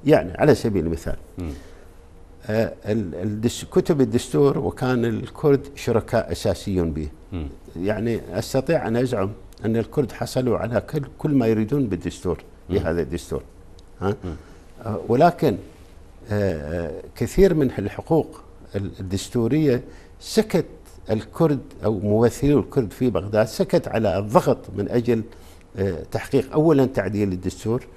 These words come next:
Speaker 1: اثنين تشريع القوانين التي أوصى الدستور أو ألزم الدستور بتشريعها.
Speaker 2: نعم.
Speaker 1: الآن كان من المفترض هناك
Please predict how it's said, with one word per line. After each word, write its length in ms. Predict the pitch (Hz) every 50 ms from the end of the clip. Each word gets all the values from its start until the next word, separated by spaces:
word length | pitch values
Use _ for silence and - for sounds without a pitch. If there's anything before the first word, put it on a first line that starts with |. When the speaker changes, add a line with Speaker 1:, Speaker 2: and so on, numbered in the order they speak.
| - - - - - 95
Speaker 1:
اثنين 420 | 92 - - 123 127 135 127 127 - - - -
تشريع 400 | - 117 - - 170 196 165 -
القوانين 640 | 117 - - - 107 104 101 95 98 101 95 92 87 - - - - - - - - -
التي 440 | 98 98 104 98 - - 113 107 107 - - 139
أوصى 300 | 160 165 - - - 110
الدستور 540 | 95 - 95 90 - - - 107 101 -
أو 200 | - 95 90 -
ألزم 300 | 127 151 127 139 127 123
الدستور 480 | 104 101 104 98 - - - 117 110 95
بتشريعها. 580 | 76 - - - 76 - - 71 67 - - - - - - - - - 95
Speaker 2:
نعم. 240 | 92 90 82 67 78 -
Speaker 1:
الآن 200 | 104 104 95 98 - - - -
كان 220 | - 135 120 120 110
من 120 | 120 127
المفترض 600 | 127 120 113 110 - - - 131 117 95 87 95
هناك 440 | 110 110 110 113 113 - - 110 104